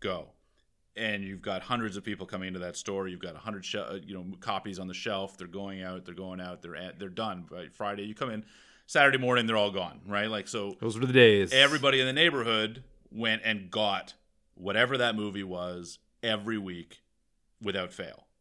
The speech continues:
Speaker 1: And therefore, everybody had that movie to talk about Monday at the, uh, uh, at work.
Speaker 2: Sounds like happier times.
Speaker 1: Well, it feels like it to me, is again, 'cause these are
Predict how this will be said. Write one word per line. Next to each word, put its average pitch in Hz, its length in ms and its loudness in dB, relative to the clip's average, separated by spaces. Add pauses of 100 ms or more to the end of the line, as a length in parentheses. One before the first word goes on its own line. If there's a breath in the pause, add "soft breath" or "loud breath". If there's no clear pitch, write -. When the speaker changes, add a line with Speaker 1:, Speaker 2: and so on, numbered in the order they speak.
(640)
Speaker 1:
And 98 440 0
therefore, 98 720 -2 (300)
everybody 101 580 -2
had 92 420 -4
that 104 260 -2
movie 92 540 -8
to - 100 -14
talk 110 300 -2
about 82 440 -12 (680)
Monday 98 420 -2
at 95 160 -8
the, 90 260 -10
uh, 90 240 -12
uh, 85 460 -12
at 80 80 -16
work. 135 420 -4
Speaker 2:
Sounds 240 220 2
like 254 120 4
happier 175 360 8
times. 170 560 2 (220)
Speaker 1:
Well, 160 320 6
it 151 140 4
feels 202 280 4
like 135 140 4
it 131 140 0
to 135 80 -4
me, 170 180 2
is 123 120 2
again, 131 220 -4
'cause 117 140 -8
these 113 180 -4
are 110 240 -4